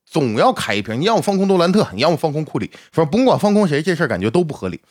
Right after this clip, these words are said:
那不合理你也得那么办，因为你确实就一，一对一防不住嘛。你一切的根本就是从一对一防不住开始的。好，那咱们刚才是说杜兰特持球发起进攻的时候，他能让整个球队的进攻端的战术变得非常简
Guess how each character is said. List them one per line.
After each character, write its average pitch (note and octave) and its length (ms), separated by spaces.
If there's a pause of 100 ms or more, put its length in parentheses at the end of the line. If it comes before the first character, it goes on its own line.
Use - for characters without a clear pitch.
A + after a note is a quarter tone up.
(140)
那 A3+ 60
不 A#3+ 160
合 A3 140
理 G3 160
你 E3 100
也 F#3+ 80
得 A#2+ 120
那 D#3+ 80
么 C#3 160
办， - 200
因 D3+ 160
为 F3+ 80
你 A#2+ 60
确 D3+ 180
实 A2 120
就 A#2+ 140
一， B2+ 260
一 C#3 100
对 C3 100
一 C3+ 120
防 F2+ 180
不 G2 80
住 G#2+ 140
嘛。 - 80 (320)
你 A2 100
一 A#2 220
切 G#3 200
的 A#2 80
根 E3 240
本 B2+ 140
就 F#2+ 140
是 F#2+ 80
从 G#2 160
一 A#2 100
对 B2 140
一 A2+ 100
防 G2 240
不 B2+ 60
住 A#2+ 120
开 B2+ 200
始 - 160
的。 - 100 (640)
好， A2+ 160
那 C#3+ 120
咱 C3+ 80
们 C#3+ 80
刚 D3 120
才 C3 140
是 B2 80
说 C3 140
杜 B2 160
兰 G#2 120
特 A#2+ 180
持 - 280
球 A2+ 180
发 F#2+ 160
起 F#2+ 120
进 G2 120
攻 F#2 140
的 E2+ 80
时 D#2 80
候， B1 140
他 C3+ 300
能 G#2 200
让 G#2+ 180
整 F#2 220
个 G2 140
球 F#2 180
队 G2+ 100
的 F#2+ 80
进 B2+ 220
攻 C3 160
端 B2+ 160
的 B2+ 80
战 G3 300
术 G2+ 120
变 B2 160
得 A2+ 60
非 D3+ 100
常 D3+ 160
简 - 240